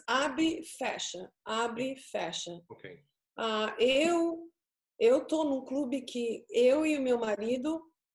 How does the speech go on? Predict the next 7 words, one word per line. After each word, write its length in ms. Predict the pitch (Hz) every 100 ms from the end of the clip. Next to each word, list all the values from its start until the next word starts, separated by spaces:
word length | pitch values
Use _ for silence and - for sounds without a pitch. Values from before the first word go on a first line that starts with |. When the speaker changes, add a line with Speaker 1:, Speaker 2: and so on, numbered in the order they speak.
| -
Speaker 1:
é, 220 | 208 208 - - _ _
temos, 560 | 240 254 254 240 - - 453 214
é, 340 | 214 196 185 175 _ _ _ _ -
hold, 500 | 185 208 277 339 233
é, 440 | - - 202 185 - - - -
muito 360 | 254 392 403
successfully, 920 | 330 320 - - 262 254 - 214 196